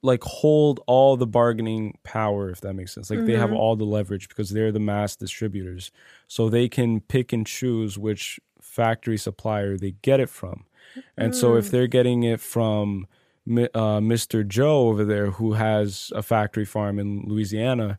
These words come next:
Speaker 2: Mm-hmm.
Speaker 1: for, let's say, fifty cents per chicken, right? Just throwing random numbers out there.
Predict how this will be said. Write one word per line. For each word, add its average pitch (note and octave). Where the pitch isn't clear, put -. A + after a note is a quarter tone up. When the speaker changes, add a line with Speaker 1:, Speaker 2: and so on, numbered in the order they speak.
Speaker 2:
Mm-hmm. A#3
Speaker 1:
for, A#2
let's A2
say, A2
fifty A#2
cents A2
per A2+
chicken, G#2
right? G2+
Just G#2
throwing G#2+
random G#2
numbers C3+
out G#2
there. G#2